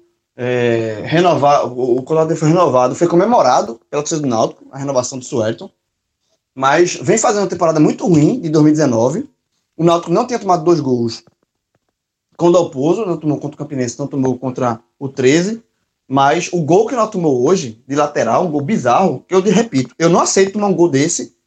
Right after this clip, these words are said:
no meu time, no Podcast Experience, não aceito. É, o Suelton falhou no gol,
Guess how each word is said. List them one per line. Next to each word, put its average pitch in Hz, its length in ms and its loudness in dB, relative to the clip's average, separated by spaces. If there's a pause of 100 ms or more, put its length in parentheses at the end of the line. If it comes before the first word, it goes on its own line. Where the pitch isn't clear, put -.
(340)
no 160 80 2
meu 226 240 2
time, 196 320 2
no 185 200 0
Podcast 190 600 -2
Experience, 147 460 -6
não 156 80 0
aceito. 135 400 -4 (1040)
É, 123 640 0 (760)
o - 40 -18
Suelton 185 340 2
falhou 185 260 4
no 226 100 -2
gol, 120 240 -6